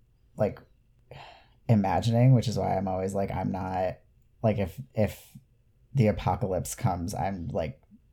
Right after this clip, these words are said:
not trying to survive because, like, I will literally never shoot someone to protect my water. So if they come to shoot me and I'm like, "Let's share," and they're like, "No, I'll kill you," I'm like, "Okay, well,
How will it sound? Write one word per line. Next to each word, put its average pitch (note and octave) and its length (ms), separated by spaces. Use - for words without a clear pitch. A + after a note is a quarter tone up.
not F#2 440
trying F#2+ 520
to A2 120
survive F#2 600
because, G#2 280
like, F#2 180
I F#2 140
will G2 260
literally F#2 440
never G2 340
shoot - 320
someone G#2+ 360
to - 100
protect - 520
my F#2 160
water. G2+ 580
So G2+ 200
if F#2 100
they F#2+ 160
come G2 220
to F#2+ 80
shoot G2 280
me F#2 260
and G#2+ 140
I'm F#2 160
like, G2 180
"Let's C3 220
share," C#3 300
and G2 100
they're G2+ 140
like, G#2 160
"No, A#2 200
I'll G2+ 140
kill A2 300
you," F#2 100
I'm F#2+ 140
like, F#2+ 180
"Okay, A2 460
well, B2 400